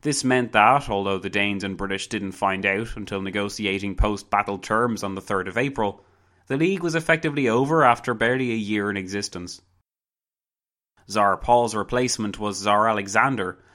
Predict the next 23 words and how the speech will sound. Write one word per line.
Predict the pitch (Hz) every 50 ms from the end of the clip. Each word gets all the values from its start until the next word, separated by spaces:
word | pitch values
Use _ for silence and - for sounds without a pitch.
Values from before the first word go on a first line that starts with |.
| _ -
and | 104 113
he | 120 131
immediately | 127 113 110 123 139 156 165 160 123 123 127
switched | 120 - - 123 110 - -
his | 117 104
policy | - - 107 107 107 104 - - 92 90
towards | - - - 104 104 101 - - _ _ _ _ _
favourable | _ - - 127 143 151 156 147 147 143 135
lines | 98 95 98 98 95 95 - -
with | 90 80 - -
Britain, | - 101 98 - 95 90 - _ _ _ _ _ -
and | - 101 104
he | 110 117
ended | 117 120 117 110 113
the | 98 110
tension | 104 - - 127 131 135 - 101 95
between | 87 98 - 98 92 90 92
the | 92
two | - - 90
countries | - - 101 101 92 - 101 90 87
in | 90 90
the | 85
process. | - - 98 98 104 101 - 95 92 92 - -